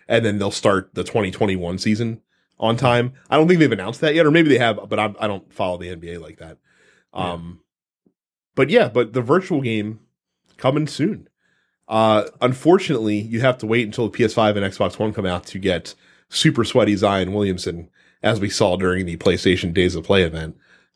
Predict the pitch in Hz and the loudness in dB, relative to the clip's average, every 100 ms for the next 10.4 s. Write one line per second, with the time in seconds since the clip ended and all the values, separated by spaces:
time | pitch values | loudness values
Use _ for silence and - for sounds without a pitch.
0 | _ 98 85 110 101 87 - 104 104 98 | _ 0 2 2 2 0 -6 -8 -6 -4
1 | 95 92 90 107 113 107 110 104 95 - | -6 -6 -2 0 0 2 2 2 -2 -2
2 | 120 101 117 101 - 110 98 104 95 92 | -2 0 0 0 -2 -4 -4 -6 -6 -6
3 | 92 - - 98 - 98 92 82 95 - | -4 -4 0 -2 -2 -4 -6 -6 -6 -6
4 | - 175 - 180 - - - 170 - 160 | -2 -2 0 -4 -2 -6 -2 -6 -4 -8
5 | - - - 143 - 190 - 123 117 120 | -6 -6 -2 -2 -2 -4 -4 -6 -4 -2
6 | - - - 107 - 110 104 107 90 104 | -4 -4 -6 -6 -8 -8 -8 -12 -14 -12
7 | - - _ _ _ _ _ - 143 143 | -8 -8 _ _ _ _ _ -4 0 2
8 | 156 147 214 214 208 151 123 - 113 101 | 4 4 4 4 4 4 2 -2 -2 0
9 | 95 - - 110 107 101 - - 147 107 | 0 -2 -4 -2 -2 -2 -6 -2 -2 0
10 | 90 87 98 - | -4 -6 -8 -6